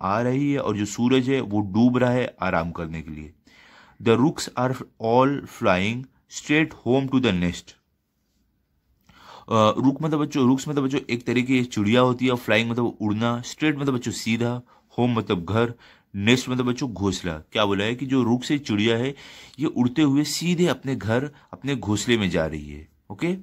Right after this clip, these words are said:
"Cow," says the rook as he flies overhead, "it's time little people were going to bed।"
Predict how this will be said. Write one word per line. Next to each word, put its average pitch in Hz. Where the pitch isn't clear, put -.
"Cow," 135
says 131
the 107
rook 131
as 135
he 147
flies 110
overhead, 104
"it's 135
time 117
little 131
people 113
were 113
going 107
to 95
bed।" 82